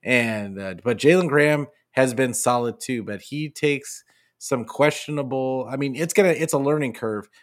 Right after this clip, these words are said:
for him playing that off-ball middle linebacker spot, like, uh, like they want him to play for War-, they want him to spell Warner and eventually replace him. If that happens, there, somebody that deserves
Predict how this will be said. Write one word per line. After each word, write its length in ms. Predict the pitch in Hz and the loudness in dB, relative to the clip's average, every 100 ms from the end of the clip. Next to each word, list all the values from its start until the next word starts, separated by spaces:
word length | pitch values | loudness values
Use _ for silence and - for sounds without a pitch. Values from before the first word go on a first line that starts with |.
| _ | _
for 100 | - | -2
him 200 | 123 123 | -2 -2
playing 380 | 107 131 127 120 | -2 -2 -2 -4
that 140 | 113 110 | -6 -4
off-ball 800 | 117 113 - 113 107 107 101 _ _ _ | -4 -4 -6 -4 -4 -6 -8 _ _ _
middle 240 | 127 123 110 | -4 -2 -4
linebacker 480 | 110 101 95 101 | -6 -6 -8 -8
spot, 420 | - - 104 92 - | -14 -8 -8 -8 -8
like, 260 | 104 104 104 | -10 -8 -8
uh, 300 | 98 95 92 _ | -8 -8 -12 _
like 240 | 110 104 104 | -8 -8 -6
they 120 | 110 | -8
want 280 | 101 110 104 | -6 -10 -10
him 160 | 107 98 | -10 -12
to 40 | |
play 240 | - 110 | -10 -10
for 180 | 104 101 | -8 -10
War-, 200 | 95 98 - | -12 -14 -10
they 60 | 117 | -8
want 220 | 113 110 | -6 -8
him 80 | 104 | -10
to 40 | |
spell 320 | - - 107 98 | -12 -8 -6 -6
Warner 400 | 110 110 101 - _ _ _ _ - | -6 -4 -4 -8 _ _ _ _ -2
and 160 | 120 | -2
eventually 420 | 110 123 120 127 110 | 0 -2 -4 -4 -4
replace 420 | 107 127 127 - | -2 -2 -2 -2
him. 140 | 120 - _ _ _ _ _ - | -8 -10 _ _ _ _ _ 4
If 240 | 139 - | 6 8
that 220 | 151 151 | 6 6
happens, 720 | 127 170 226 156 113 113 117 - _ _ _ - | 4 4 4 4 0 0 -6 -14 _ _ _ 4
there, 220 | 147 - | 4 4
somebody 1040 | - - 165 214 180 139 131 135 127 - _ _ _ _ | -2 4 6 6 0 0 0 -2 -4 -10 _ _ _ _
that 280 | 123 120 107 | -2 -2 -2
deserves 960 | 110 104 135 139 127 113 107 - - | -6 -2 2 2 2 -2 -4 -10 -16